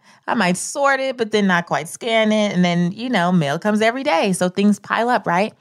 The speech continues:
You have to ask yourself, "What's the intention for this space?" And then be willing to, this is number two, remove the clutter. So you set the intention, and then you are committed to removing the clutter.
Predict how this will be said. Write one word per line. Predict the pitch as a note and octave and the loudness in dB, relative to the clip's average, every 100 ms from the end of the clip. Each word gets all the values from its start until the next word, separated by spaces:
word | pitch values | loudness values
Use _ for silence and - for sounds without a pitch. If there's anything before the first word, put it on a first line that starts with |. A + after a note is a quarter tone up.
| _ _ _ _ _ - | _ _ _ _ _ -4
You | |
have | B3+ | -2
to | B3+ - | 0 -2
ask | D4 - | -2 -4
yourself, | A#3+ - F3+ F3+ | -6 -2 -2 0
"What's | B3+ B3+ | -2 -2
the | D#4+ | -6
intention | D4+ - C4 - G#3 | -6 -6 -10 -4 -4
for | G3 F#3+ | -4 -4
this | F#3 - | -4 -6
space?" | F#3+ F3 D#3 - - _ _ _ - | -8 -8 -10 -18 -20 _ _ _ -8
And | A3 A3 | -2 0
then | A3+ A3 | 2 0
be | F#3 A#3+ C#4 | 0 -2 -2
willing | F3+ F#3+ C#4+ C#4 G3 | 0 0 2 0 -2
to, | - F3 F3+ | 0 -2 -2
this | F3+ F#3 | -2 -2
is | G#3 | 2
number | F#3 F3+ F#3 | 2 2 -2
two, | - D4 F#3+ D#3+ G3 | -4 -6 -6 -6 -6
remove | G3 G#3 A3 C#4+ D4+ G#3+ | -2 0 0 0 -4 -6
the | G3+ | -8
clutter. | - C#4 F#3+ - - _ _ _ _ _ _ _ _ _ _ _ _ _ | 0 0 0 -4 -10 _ _ _ _ _ _ _ _ _ _ _ _ _
So | - A3 | -4 -2
you | G3 | 0
set | F#3 G#3+ A#3 | 0 0 0
the | D4+ | -2
intention, | E4+ E4+ A3+ F#3+ G3 G3 G#3 | -2 0 0 0 0 -2 0
and | G#3 G#3+ | 0 0
then | A#3+ | 0
you | A#3+ B3 | -4 -2
are | G#3+ G#3 | 0 0
committed | A3 G#3+ A#3 C4+ C4 | 0 -2 -2 -4 -4
to | B3 | 0
removing | A#3 A#3 B3+ B3 | 2 2 0 -2
the | A#3 | -6
clutter. | G#3 C4+ C4+ E3 | -6 -4 -2 -4